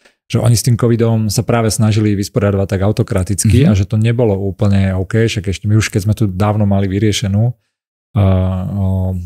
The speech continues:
Speaker 1: ten covid, tak oni tam chytali ďalšie a ďalšie vlny, a ešte väčšie a väčšie. Vo Vietname to, akože, čo boli nejaké technické tie rozdiely, alebo že ako sa,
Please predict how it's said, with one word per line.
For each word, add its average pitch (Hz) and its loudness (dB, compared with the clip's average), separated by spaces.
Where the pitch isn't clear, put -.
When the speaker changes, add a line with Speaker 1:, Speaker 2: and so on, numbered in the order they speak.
Speaker 1:
ten 104 0
covid, 117 0
tak 104 -6
oni 110 2
tam 98 0
chytali 101 -2
ďalšie 95 -2
a 90 0
ďalšie 95 -2
vlny, 107 2
a 101 -8
ešte - -8
väčšie 98 -6
a 92 -4
väčšie. 95 -4
Vo 107 -2
Vietname 113 0
to, 117 -6
akože, 101 -6
čo - -20
boli 139 0
nejaké 98 -2
technické - -2
tie 107 -2
rozdiely, 104 0
alebo 98 -2
že 101 0
ako 107 -4
sa, 110 -2